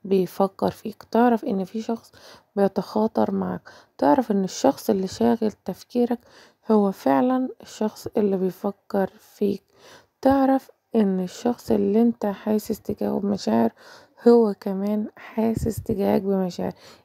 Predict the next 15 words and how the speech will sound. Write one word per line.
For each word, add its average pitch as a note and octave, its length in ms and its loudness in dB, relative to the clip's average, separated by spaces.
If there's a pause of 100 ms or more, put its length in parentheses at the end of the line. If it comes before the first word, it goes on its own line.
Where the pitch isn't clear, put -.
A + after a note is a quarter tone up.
(160)
ايه E4 60 6
العلامات B3 480 4
اللي G#3+ 140 2
تأكد - 420 -4
لنا G#3 240 0
ذلك؟ G#3+ 320 2 (400)
من G#3 200 4
غير A#3+ 300 4
ما G3+ 160 4
نسأل A#3 560 -2 (160)
الشخص، - 640 -14 (460)
من G3+ 240 6
غير B3 400 4 (400)
ما G#3+ 380 2 (180)
نراقب، G#3 540 2